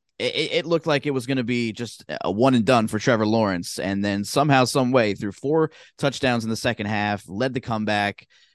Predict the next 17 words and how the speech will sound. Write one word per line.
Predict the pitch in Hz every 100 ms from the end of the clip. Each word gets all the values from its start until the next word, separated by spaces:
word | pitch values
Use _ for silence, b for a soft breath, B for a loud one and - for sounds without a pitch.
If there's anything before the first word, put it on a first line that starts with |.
| _
Uh, | 76 80
E | 113
T | - 120
N | 113
was | 104
a | 104
big | 110
factor | - 107 98 101
as | 92 98
well. | 104 113 110
The, | 95 92
the | 92
Jags | 92 110 104
defense | 110 117 117 107
stepped | 120 110 -
up. | 107 104 - b b b _ _ _ _
But, | 113 156 147